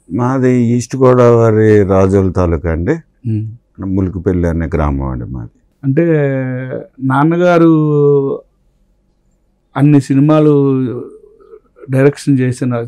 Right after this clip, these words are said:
Speaker 2: చేశారు. సినిమా ఇండస్ట్రీకి నాన్నగారికి రావాలని ఎవరు ఆ-, ఆధ్వర్యం వెళ్ళారు, ఏంటి సార్?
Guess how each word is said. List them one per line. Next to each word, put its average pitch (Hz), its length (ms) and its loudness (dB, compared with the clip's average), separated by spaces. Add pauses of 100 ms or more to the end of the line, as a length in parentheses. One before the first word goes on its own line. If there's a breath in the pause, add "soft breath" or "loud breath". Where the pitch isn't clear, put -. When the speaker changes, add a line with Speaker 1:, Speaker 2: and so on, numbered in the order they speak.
Speaker 2:
చేశారు. 123 520 -4
సినిమా 156 360 0
ఇండస్ట్రీకి 165 720 0
నాన్నగారికి 143 600 -2
రావాలని 131 840 -4
ఎవరు 131 280 -2
ఆ-, 131 380 -4 (640)
ఆధ్వర్యం 131 480 -2
వెళ్ళారు, 127 440 -6
ఏంటి 135 380 -4
సార్? 135 100 -14